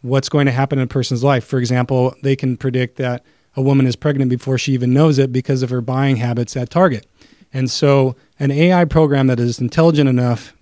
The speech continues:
to put that all together and use those metrics, what's to say that it doesn't use our G P S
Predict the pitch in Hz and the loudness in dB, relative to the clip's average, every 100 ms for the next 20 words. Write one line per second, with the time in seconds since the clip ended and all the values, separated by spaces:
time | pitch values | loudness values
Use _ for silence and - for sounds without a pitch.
0 | - - 131 123 - 156 143 139 131 117 | -10 -4 -2 -2 -4 -4 -2 0 -2 -2
1 | 123 139 175 139 127 131 131 127 123 135 | 0 2 4 4 4 4 2 2 2 0
2 | - 131 - - - - _ _ - 143 | 0 -4 -6 -14 -20 -20 _ _ -2 -2
3 | - 151 - 147 143 135 123 143 127 127 | 0 -4 0 2 2 2 2 0 2 2
4 | 131 127 131 123 120 - 135 - 143 131 | 2 2 2 2 0 -4 -6 -2 -2 -2